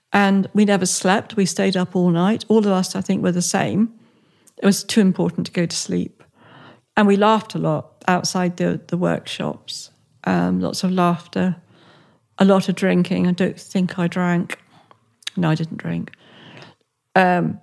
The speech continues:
and it was a releasing, and for me, massively transformational.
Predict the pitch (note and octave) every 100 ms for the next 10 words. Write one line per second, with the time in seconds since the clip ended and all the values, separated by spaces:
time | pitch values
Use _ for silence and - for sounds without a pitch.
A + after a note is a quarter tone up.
0 | _ _ _ _ - G3 G3+ G3+ G3+ G#3
1 | G3+ - - G3+ G3+ G#3+ - G#3+ G3+ G3+
2 | F#3 _ _ _ _ _ _ _ - G3+
3 | A3 B3 G3 F3+ A#3+ - - G#3 G#3+ G#3
4 | G#3 F#3+ G#3+ - A3+ G#3+ - C4 D4+ -
5 | - -